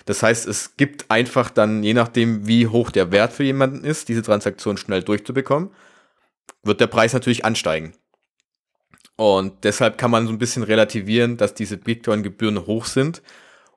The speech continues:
Insbesondere auch mit dem Punkt, dass man ja beachten muss,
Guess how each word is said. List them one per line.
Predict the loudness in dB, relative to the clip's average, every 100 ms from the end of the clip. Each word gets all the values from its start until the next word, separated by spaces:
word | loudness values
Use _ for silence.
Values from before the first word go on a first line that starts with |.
| _ _
Insbesondere | 0 0 0 4 4 4 4
auch | 4 2
mit | -2
dem | -4 -4
Punkt, | -2 -2 -2 -12 -18 -20 _ _
dass | -2 0 2
man | 2
ja | 2
beachten | 2 0 0 -4
muss, | -2 -2 -2 -10